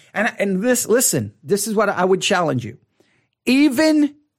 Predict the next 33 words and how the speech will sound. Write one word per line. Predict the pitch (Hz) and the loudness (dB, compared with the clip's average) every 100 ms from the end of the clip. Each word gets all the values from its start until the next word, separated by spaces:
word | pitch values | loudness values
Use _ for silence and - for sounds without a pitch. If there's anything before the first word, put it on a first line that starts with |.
| _ _ _ _ _ _ _ _ - | _ _ _ _ _ _ _ _ -4
even | 220 269 | 0 0
if | 247 | 0
you | 233 | 0
get | 220 247 | -2 -2
to | 220 | -2
Sunday | - 214 214 220 233 269 262 _ _ _ | 0 0 0 0 0 0 -4 _ _ _
and | - 202 | -2 0
you're | 196 | 2
not | 185 190 208 175 | 0 0 -2 0
done, | 196 185 220 269 - _ _ _ _ | 0 0 -2 -2 -6 _ _ _ _
take | - 233 - | -2 -2 0
what | 226 185 | -2 0
you | 214 | 0
do | 156 226 | 2 2
have, | 226 233 240 240 220 _ _ | 2 2 0 -2 -8 _ _
write | 143 196 220 | -2 0 0
your | 202 | -2
summary | - - 208 226 240 | -2 0 0 0 -2
statement, | - 240 240 220 254 233 _ _ | 0 -2 -2 0 -2 -4 _ _
and | 165 170 | -4 -2
see | - 220 220 | -2 0 0
if | 208 202 | 0 -2
you | 202 | -2
can, | 202 175 | -2 -2
uh, | 143 175 | 0 -2
come | - 196 190 | 0 -2 -2
up | 175 | 0
with | 180 | -2
a | 160 | -4
key | - 202 | -4 -2
hermeneutical | 175 190 190 190 180 175 | 0 -2 -2 -4 -6 -8
thing. | 196 139 - _ | -8 -10 -12 _
Just, | - 220 | -2 -2